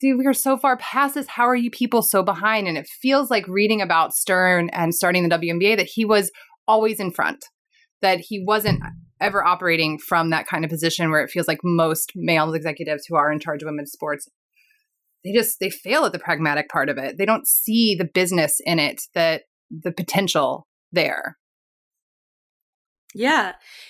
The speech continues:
Speaker 2: And he was, I mean, he was a really tough negotiator. Last year I did, a, or I guess now two years <laughs> ago, uh, for Think Progress, I did a piece on, you know, the, kind of the history of the W N B A union,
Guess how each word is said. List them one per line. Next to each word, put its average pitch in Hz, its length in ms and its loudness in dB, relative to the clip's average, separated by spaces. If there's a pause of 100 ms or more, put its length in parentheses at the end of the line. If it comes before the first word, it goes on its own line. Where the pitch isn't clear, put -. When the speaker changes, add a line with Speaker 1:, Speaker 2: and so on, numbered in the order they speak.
Speaker 2:
And 285 80 2
he 370 140 2
was, 494 180 4
I - 40 -2
mean, 302 100 4
he 415 140 0
was 494 140 2
a 294 40 2
really 202 400 0
tough 180 220 -2
negotiator. 156 880 0
Last 180 400 0
year 180 260 2
I 165 200 2 (120)
did, 165 420 2
a, 156 120 -4 (180)
or 160 200 2
I - 20 -2
guess 175 240 0
now 175 140 -2
two - 180 2
years 214 240 4
<laughs> - 0 -
ago, 185 320 0 (340)
uh, 185 160 4
for 180 160 -4
Think - 260 -4
Progress, 170 520 2
I 165 80 0
did 165 120 0
a 165 60 4
piece 160 540 0
on, 151 580 2
you 156 220 -2
know, 147 100 -2
the, 156 180 -10
kind 165 220 -4
of 160 60 -4
the 170 60 -4
history 160 500 0
of 143 380 -2
the 147 320 0
W 156 320 -2
N 151 100 -4
B 143 140 -4
A 147 40 -2
union, 165 580 -2